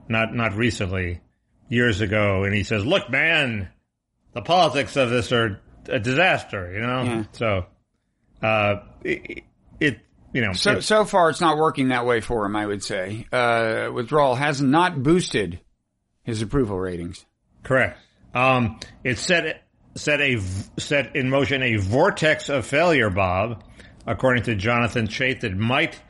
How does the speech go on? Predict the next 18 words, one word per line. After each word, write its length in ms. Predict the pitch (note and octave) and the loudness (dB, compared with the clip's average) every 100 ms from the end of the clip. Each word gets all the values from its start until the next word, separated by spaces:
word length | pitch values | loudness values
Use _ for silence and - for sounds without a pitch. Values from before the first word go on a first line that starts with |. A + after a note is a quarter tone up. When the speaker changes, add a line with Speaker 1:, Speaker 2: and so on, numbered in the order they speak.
| - - - - | -20 -20 -20 -8
Speaker 1:
engulf, 640 | B2 A#2+ B2 C3 B2 - - _ _ _ _ _ - | -4 -2 2 2 2 -4 -20 _ _ _ _ _ -8
yes, 360 | A#2+ E3 E3 - | 0 0 0 -2
the 180 | C#3+ E3+ | -2 0
infrastructure 640 | E3+ D3+ - C3 A2+ A2+ | -2 -4 0 0 0 -2
bill. 320 | G2+ F#2+ D#2+ - - - - - | 0 0 -2 -8 -20 -20 -20 -6
Now, 120 | B2+ | 0
I've 100 | C3+ C#3 | 0 0
been 140 | C3+ | 0
told 420 | D#3+ E3+ D3+ A2+ - - - | 2 4 4 0 -14 -18 -4
not 320 | B2 D#3 - | 0 0 0
to 80 | C#3+ | -2
mention 340 | C3+ C3 C#3+ | -2 0 0
the 80 | C#3 | 0
word 200 | C3 A#2+ | 0 2
infrastructure, 680 | A#2+ A#2+ C3 - C3+ - C#3+ | 0 0 -2 2 0 2 0
that 160 | A#2+ G#2 | 0 0
that's 240 | A2 G2 | 0 0
like 320 | G#2+ G2 - | -2 -2 -6